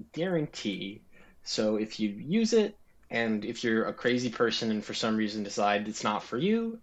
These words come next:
i-, it's fine. Get your money back. It, it, you got thirty days to figure it out. So thank you to our friends at NordVPN. Again, that link is nordvpn dot com forward slash leaguecast.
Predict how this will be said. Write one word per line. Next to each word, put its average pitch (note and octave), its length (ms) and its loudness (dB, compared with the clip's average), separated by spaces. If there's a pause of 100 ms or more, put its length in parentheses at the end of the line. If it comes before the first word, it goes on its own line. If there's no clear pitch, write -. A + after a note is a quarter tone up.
i-, D#3+ 100 -4
it's F3+ 240 -2
fine. A2 440 0
Get B2+ 220 -4
your B2+ 100 -2
money B2+ 180 0
back. A2+ 420 2 (680)
It, A2 240 -4 (140)
it, B2 60 -6
you A#2+ 220 -4
got B2 240 6
thirty A#2 240 6
days G2 360 2
to A2+ 100 -6
figure G2+ 340 -2
it F#2+ 80 -4
out. - 300 -8 (440)
So - 120 -16
thank A#2+ 240 0
you A2+ 180 2
to A2+ 120 -4
our G#2 80 2
friends G2+ 380 -2
at G2+ 100 -4
NordVPN. D3+ 800 0 (460)
Again, A#2 300 0
that A2 180 0
link A2+ 260 -2
is G#2+ 220 -4
nordvpn A#2+ 640 0
dot G2 180 -2
com G2+ 260 -2
forward G2 280 -4
slash - 320 -4
leaguecast. A#2 920 -6